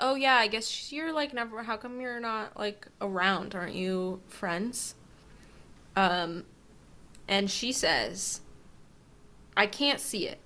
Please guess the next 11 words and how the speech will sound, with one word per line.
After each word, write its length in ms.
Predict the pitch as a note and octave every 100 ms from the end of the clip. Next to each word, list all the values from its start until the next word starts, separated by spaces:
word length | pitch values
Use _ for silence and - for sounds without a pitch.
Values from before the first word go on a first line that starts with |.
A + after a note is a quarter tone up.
| -
by 140 | - F#3
which 180 | G3 B3
she 200 | - B3+
means 380 | F3 F3 E3+ -
the 140 | F#3+
baby, 360 | F#3 E3 - G3
which 220 | G3 F#3+
she 180 | - A3
calls 400 | B3+ B3 B3 - -
the 180 | G3 G3+
fetus. 600 | G3 F3 E3 - - -